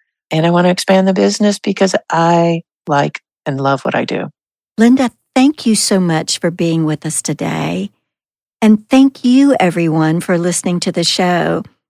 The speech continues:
Speaker 2: and spreading the word about us to all of your family and friends.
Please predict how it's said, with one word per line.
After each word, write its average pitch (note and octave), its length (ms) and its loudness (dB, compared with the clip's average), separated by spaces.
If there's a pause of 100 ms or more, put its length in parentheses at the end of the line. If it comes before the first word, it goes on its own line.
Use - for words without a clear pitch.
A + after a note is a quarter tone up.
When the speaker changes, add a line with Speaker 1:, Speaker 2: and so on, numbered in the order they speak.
(200)
Speaker 2:
and F#3+ 100 2
spreading A#3+ 440 2
the A#3+ 100 4
word G#3+ 240 4
about F#3 280 0
us F3+ 220 -2
to - 180 -4 (200)
all C4 340 2
of A#3 140 2
your G#3+ 100 2
family F#3+ 420 0
and E3 140 -2
friends. E3 600 -4